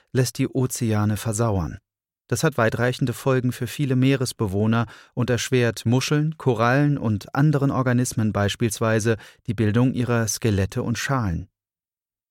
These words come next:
Wenn der Kohlenstoffdioxidgehalt der Atmosphäre weiter ansteigt, wird die Versauerung in den Ozeanen weiter zunehmen.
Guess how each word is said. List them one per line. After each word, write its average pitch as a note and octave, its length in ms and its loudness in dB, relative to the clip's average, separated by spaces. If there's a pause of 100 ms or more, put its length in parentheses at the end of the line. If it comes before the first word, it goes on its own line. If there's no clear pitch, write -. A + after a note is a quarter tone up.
(140)
Wenn B2 160 4
der G#2+ 120 0
Kohlenstoffdioxidgehalt A2 1300 -2
der G#2 100 0
Atmosphäre G#2+ 640 -2
weiter G2+ 340 -2
ansteigt, - 640 -4 (340)
wird B2 360 0
die G#2+ 80 -2
Versauerung G#2+ 760 2
in A2 180 -2
den G2+ 160 -2
Ozeanen A2 720 -2
weiter G#2 360 -2
zunehmen. G2 600 -4